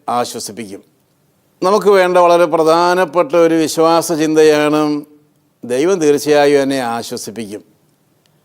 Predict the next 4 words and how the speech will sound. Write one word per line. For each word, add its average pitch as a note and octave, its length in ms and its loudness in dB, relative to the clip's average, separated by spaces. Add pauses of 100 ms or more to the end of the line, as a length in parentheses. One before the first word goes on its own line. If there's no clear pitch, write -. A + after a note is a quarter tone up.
(880)
ഞാൻ F3 320 0
ദൈവം F3 320 4
പറയുന്നതനുസരിച്ചാണ് E3 1400 0 (720)
പ്രാർത്ഥിച്ചതെങ്കിൽ, D#3+ 1000 0